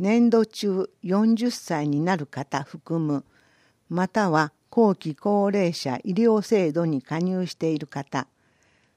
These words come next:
持ち物、受診券と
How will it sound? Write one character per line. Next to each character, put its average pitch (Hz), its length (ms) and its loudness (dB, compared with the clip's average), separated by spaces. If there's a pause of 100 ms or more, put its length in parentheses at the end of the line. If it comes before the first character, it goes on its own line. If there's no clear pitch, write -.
(160)
持 180 160 0
ち - 180 0
物、 156 380 2 (260)
受 190 140 -2
診 220 300 2
券 139 320 -2
と - 320 -2